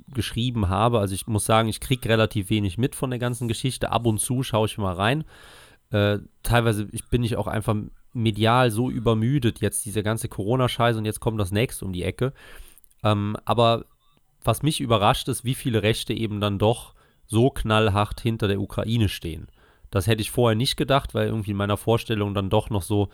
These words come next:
die Rechten, die Putin verstehe und die Linken halt die nato-Verteidiger, aber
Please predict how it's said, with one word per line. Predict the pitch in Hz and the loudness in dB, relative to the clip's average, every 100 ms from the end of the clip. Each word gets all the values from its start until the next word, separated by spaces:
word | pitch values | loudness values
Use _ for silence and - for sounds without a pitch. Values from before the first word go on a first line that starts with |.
| - - - - | -12 -20 -20 -8
die | 107 | 0
Rechten, | 101 107 - 95 | 2 0 -2 -6
die | - | -2
Putin | 139 147 135 | -2 -2 -4
verstehe | - 113 - 117 117 113 | -2 -4 2 4 4 2
und | 101 95 98 92 | -2 -4 -4 -6
die | - | -4
Linken | 92 98 - 95 | -2 -2 -2 -2
halt | 90 - | -2 -2
die | 90 87 | -6 -2
nato-Verteidiger, | 92 107 104 101 - 98 101 98 95 90 | -2 -2 -2 -4 0 0 0 0 0 0
aber | 92 92 | 0 -2